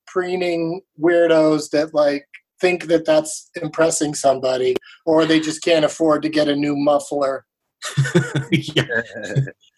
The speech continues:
Speaker 2: <laughs> Yeah. They, they don't deserve to be forgiven. And when one leaves, they will be replaced. Uh,
Speaker 1: <laughs> For sure.
Speaker 2: just like an open mic comedian, you know?
Speaker 1: <laughs>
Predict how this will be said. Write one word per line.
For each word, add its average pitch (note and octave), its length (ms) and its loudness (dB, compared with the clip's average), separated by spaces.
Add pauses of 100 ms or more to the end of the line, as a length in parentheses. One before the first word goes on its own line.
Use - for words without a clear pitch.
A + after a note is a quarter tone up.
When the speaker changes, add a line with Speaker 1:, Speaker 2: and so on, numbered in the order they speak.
(300)
Speaker 2:
<laughs> - 260 -2 (920)
Yeah. G#2 340 0
They, D3+ 220 2
they F#3 220 2
don't A3+ 280 0
deserve C#3 420 2
to B2+ 100 -2
be G2+ 160 -4
forgiven. F#2 580 -6
And C3 480 2 (600)
when D#3+ 240 0
one F3 260 0
leaves, C#3+ 400 0
they C3+ 140 0
will A#2+ 220 0
be G#2+ 120 -2
replaced. F2 720 -6
Uh, F2 320 0 (320)
Speaker 1:
<laughs> G#3+ 300 0
For G3+ 160 0
sure. D3+ 560 -2 (260)
Speaker 2:
just F#3 220 -2
like C#3+ 260 0
an A2+ 80 0
open C#3 400 0
mic C3 300 0
comedian, G#2 680 -4 (220)
you F#2+ 100 -6
know? G2+ 300 -6 (120)
Speaker 1:
<laughs> - 140 0